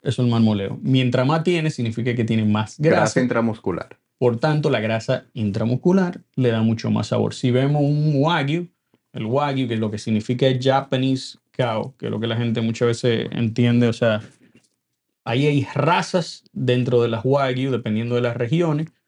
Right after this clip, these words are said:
Speaker 1: Tú tienes diez regiones principales, siendo la, la, la principal quizás Kobe y la Miyazaki. La Miyazaki se clasifican de A uno a A cinco. La A uno y A dos no se venden en Japón. Solo la A tres, cuatro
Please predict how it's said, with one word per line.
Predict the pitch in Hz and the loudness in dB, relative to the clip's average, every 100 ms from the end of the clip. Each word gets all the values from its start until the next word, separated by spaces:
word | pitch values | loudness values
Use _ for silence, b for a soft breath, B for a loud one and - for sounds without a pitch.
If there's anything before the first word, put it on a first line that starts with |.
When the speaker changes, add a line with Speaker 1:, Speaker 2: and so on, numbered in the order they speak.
| _ | _
Speaker 1:
Tú | - | -4
tienes | 120 131 131 117 117 | 0 2 2 0 -2
diez | 120 143 135 | -2 0 0
regiones | 117 123 123 117 | -2 -2 -2 -2
principales, | - 117 113 123 156 143 131 | -2 -4 -4 -4 -4 -2 -4
siendo | 127 117 | -4 -4
la, | 120 117 113 - | -2 -2 -2 -4
la, | 113 113 127 | -4 -4 -4
la | 120 | -4
principal | 117 110 120 120 | -4 -2 0 0
quizás | 110 120 - | 0 -2 -4
Kobe | - 127 123 | -2 0 0
y | 117 113 | -2 -2
la | 110 | -2
Miyazaki. | 110 110 - 143 139 | -2 -2 -2 -4 -2
La | 123 | -4
Miyazaki | 107 104 120 117 127 120 - _ - _ _ _ _ - - _ _ | -4 -4 -2 0 0 -2 -6 _ -20 _ _ _ _ -16 -16 _ _
se | - | -4
clasifican | 120 110 123 120 123 120 | 0 -2 -2 -4 -2 0
de | 117 120 | 0 0
A | 120 | 0
uno | 123 123 117 117 | 2 0 0 -2
a | |
A | |
cinco. | 113 - 139 117 123 135 - _ _ _ _ | -4 -2 0 0 -4 -8 -12 _ _ _ _
La | - 110 | -6 -2
A | 110 | 0
uno | 120 127 123 | 2 2 2
y | 117 | 0
A | 117 | 0
dos | 117 | 0
no | 113 117 | 2 0
se | 117 120 | 0 -2
venden | 117 113 110 | 0 2 2
en | |
Japón. | 110 110 147 135 135 _ _ _ _ _ | 0 0 0 0 -4 _ _ _ _ _
Solo | _ 120 113 | _ -4 -2
la | 113 113 117 | 0 0 0
A | 113 | -2
tres, | - 123 120 | -2 -2 -4
cuatro | - 127 117 120 117 | -4 -2 0 0 -4